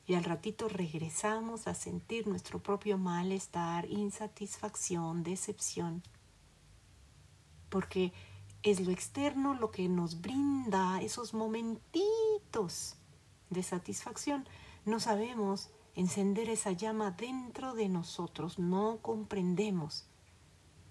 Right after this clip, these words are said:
que para eso se nos otorgaron los dones divinos de pensamiento, sentimiento, emoción, imaginación, palabra y acto.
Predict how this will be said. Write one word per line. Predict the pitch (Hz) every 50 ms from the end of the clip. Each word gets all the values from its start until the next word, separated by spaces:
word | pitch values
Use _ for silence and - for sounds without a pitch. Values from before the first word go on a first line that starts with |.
| -
que | - - 180
para | - 202 196 220 269
eso | 311 302 - 302
se | 294 - 285
nos | 254 233 - -
otorgaron | 214 - 214 214 202 220 226 220 220 220
los | 208 202 190 185
dones | 190 190 185 185 190 180 -
divinos | - 185 175 165 156 160 156 165 175 -
de | - 151
pensamiento, | - - 165 156 160 - - - 156 180 220 240 240 233 220 220 226 185
sentimiento, | - - 175 170 - - 165 156 156 156 165 160 160 160 156 - 160
emoción, | 165 156 160 160 170 180 - - 240 240 240 233
imaginación, | 226 214 196 180 180 - - 175 170 165 160 - - - 226 226 214
palabra | 208 - 165 175 175 175 175 175 170 170
y | 190
acto. | 226 233 220 - - - - -